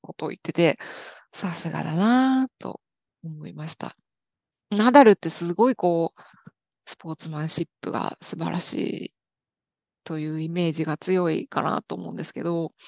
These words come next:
本当になんか、選手に対しても紳士的で、なんですかね、ラケットを折ったりもやっぱしないし、審判とか相手の選手に対してもそんなこう、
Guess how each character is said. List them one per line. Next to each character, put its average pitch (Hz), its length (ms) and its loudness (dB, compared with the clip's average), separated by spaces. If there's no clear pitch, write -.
本 202 160 -10
当 247 140 0
に 233 260 6
な 233 140 6
ん 214 40 -4
か、 - 380 -2
選 185 280 0
手 165 120 -6
に 160 120 -10
対 160 240 -2
し - 60 -12
て 185 120 -4
も 208 380 -6
紳 170 260 -6
士 - 100 -8
的 - 260 -6
で、 147 280 -6
な 175 160 -10
ん 170 60 -14
で 170 100 -12
す - 80 -14
か - 200 -12
ね、 175 440 -6
ラ 180 220 -4
ケ 196 140 2
ッ - 40 0
ト 180 140 -4
を 160 280 -10
折 175 160 -8
っ - 60 -20
た 170 100 0
り 156 140 -2
も 156 120 -10
や 160 80 -6
っ - 80 -12
ぱ - 240 -8
し - 180 -8
な 165 160 2
い 156 60 0
し、 - 400 -6
審 180 340 -8
判 165 200 -6
と 160 80 -10
か - 240 -4
相 175 200 2
手 202 140 2
の 190 80 -2
選 202 240 0
手 190 80 -8
に 165 100 -6
対 160 180 0
し - 40 -10
て 156 80 -6
も 151 80 -10
そ 160 180 -10
ん 175 80 -6
な 180 140 0
こ 165 480 -6
う、 - 40 -20